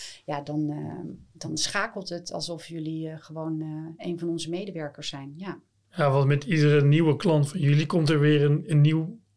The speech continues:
Speaker 2: ja, applicatieplatform bij wat de klant dan weer heeft. En die
Speaker 1: Ja.
Speaker 2: zit er weer daarin, die
Speaker 1: Ja.
Speaker 2: zit er weer daarin.
Speaker 1: Ja.
Speaker 2: En die
Speaker 1: Ja.
Speaker 2: wil weer op die manier bediend
Speaker 1: Ja.
Speaker 2: worden.
Speaker 1: Ja, ja. Ja, daar is, eh,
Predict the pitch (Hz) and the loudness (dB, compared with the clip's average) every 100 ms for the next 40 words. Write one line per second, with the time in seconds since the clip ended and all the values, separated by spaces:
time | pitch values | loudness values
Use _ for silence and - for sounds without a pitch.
0 | _ _ 139 135 - 147 151 165 160 151 | _ _ 0 2 0 -2 0 2 2 0
1 | 175 165 147 165 156 139 143 151 165 160 | 0 2 2 4 4 6 4 4 4 2
2 | 151 156 147 147 139 165 165 165 160 156 | 0 0 0 0 0 2 4 2 2 4
3 | 143 175 175 151 135 180 277 139 139 131 | 4 4 2 2 2 4 4 4 4 2
4 | 147 165 165 143 269 180 160 147 127 143 | 0 0 0 2 2 2 2 2 2 2
5 | 156 - 156 156 151 147 135 277 180 143 | 4 4 2 2 0 0 2 2 2 2
6 | 165 151 156 131 123 160 165 160 156 143 | 4 4 2 2 0 2 2 4 2 2
7 | 131 160 156 156 151 147 175 - - 226 | 2 2 2 2 2 0 -4 -14 -4 -2
8 | - - - - 233 - - - _ - | -2 -8 -20 -4 -2 -2 -8 -20 _ -2
9 | 233 240 226 247 254 - 214 | 0 2 0 0 0 0 0